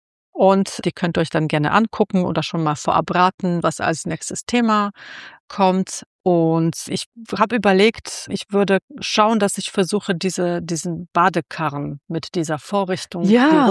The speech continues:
Speaker 1: runtergefahren wird, ob ich das
Speaker 2: Ja.
Speaker 1: irgendwie illustrativ umsetzen kann, um da so ein bisschen besseres Bild zu machen, weil ich hab diesen
Speaker 2: Mhm.
Speaker 1: Badekarren ja in Boltenhagen gesehen und
Speaker 2: Ich ja auch auf dem
Speaker 1: man
Speaker 2: Bild.
Speaker 1: konnte auch reingehen.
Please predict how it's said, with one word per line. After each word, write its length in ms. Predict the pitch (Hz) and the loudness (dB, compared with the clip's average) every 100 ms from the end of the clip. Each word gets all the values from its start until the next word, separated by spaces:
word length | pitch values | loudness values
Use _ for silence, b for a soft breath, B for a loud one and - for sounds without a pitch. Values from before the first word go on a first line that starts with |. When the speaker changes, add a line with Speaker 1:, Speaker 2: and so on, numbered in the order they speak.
| 175 | 4
Speaker 1:
runtergefahren 680 | 156 156 135 - - 135 139 | 2 -2 -4 -8 -10 -8 -6
wird, 340 | 196 160 190 - B B B _ | -6 -2 -2 -2 B B B _
ob 60 | 170 240 | 2 4
ich 120 | 311 247 | 4 4
das 160 | 180 | 2
Speaker 2:
Ja. 80 | 165 | 2
Speaker 1:
irgendwie 420 | 180 160 165 165 | 2 2 2 2
illustrativ 640 | 190 175 - - 160 - - | 2 0 0 -4 -4 -2 0
umsetzen 480 | 185 165 165 - | 0 0 0 -4
kann, 180 | - 165 | -4 -2
um 80 | 170 | -2
da 100 | 160 | -2
so 120 | 151 160 | 0 -2
ein 120 | 147 | 0
bisschen 300 | - 160 147 | -2 -2 -2
besseres 400 | 156 - 151 - | -4 -2 -4 -2
Bild 240 | 180 180 | -2 -2
zu 100 | - | -2
machen, 300 | 156 147 151 | -2 -2 0
weil 140 | 151 151 B B _ _ | 0 -2 B B _ _
ich 160 | - - | -4 -2
hab 120 | 196 | 0
diesen 200 | 170 175 | 0 2
Speaker 2:
Mhm. 20 | |
Speaker 1:
Badekarren 520 | 165 170 170 180 170 160 | 2 2 2 -2 0 0
ja 120 | 165 | 0
in 220 | 175 156 | -2 -4
Boltenhagen 600 | 160 165 170 160 165 165 | -4 -4 -2 0 0 0
gesehen 420 | 156 147 190 196 151 | -2 0 0 0 0
und 100 | 180 | 2
Speaker 2:
Ich 120 | 175 | 4
ja 140 | 202 | 4
auch 200 | - 175 | 4 2
auf 140 | 156 143 | 0 0
dem 140 | 151 | 2
Speaker 1:
man 80 | 170 | 4
Speaker 2:
Bild. 120 | 180 | 4
Speaker 1:
konnte 220 | 180 - | 4 2
auch 120 | 165 151 | -2 2
reingehen. 600 | 175 220 214 220 226 | 2 2 0 0 0